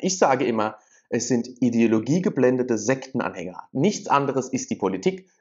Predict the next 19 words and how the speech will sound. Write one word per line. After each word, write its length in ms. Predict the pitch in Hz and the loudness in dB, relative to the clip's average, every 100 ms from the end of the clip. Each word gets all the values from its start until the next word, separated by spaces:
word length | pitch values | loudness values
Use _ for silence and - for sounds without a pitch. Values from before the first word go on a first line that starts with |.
| _ | _
Ich 160 | 233 226 | 0 2
habe 140 | 165 | 2
jahrelang 460 | 135 139 135 123 117 | 4 4 6 2 2
dort 180 | 101 - | -2 0
gearbeitet, 560 | - 156 170 143 127 - | 4 4 4 2 0 -2
ich 120 | - | 0
weiß, 360 | 139 135 - _ | 2 2 -4 _
von 160 | - | -2
was 260 | 98 - - - | 0 -2 -4 -4
ich 160 | 139 | 2
rede. 320 | 123 107 - - - - - | 2 2 -2 -12 -20 -8 6
Aber 300 | 156 185 196 | 8 8 6
kommen 280 | 185 185 156 | 6 4 2
wir 120 | 147 | 0
zur 240 | 151 135 | 2 2
brisanten 480 | - 117 110 110 127 | 2 0 0 -2 0
Umfrage. 680 | 123 311 - - 104 - - | 4 4 2 -8 -10 -12 -6
Und 160 | - 131 | -2 0
zwar, 480 | 131 143 190 - | 2 2 2 -6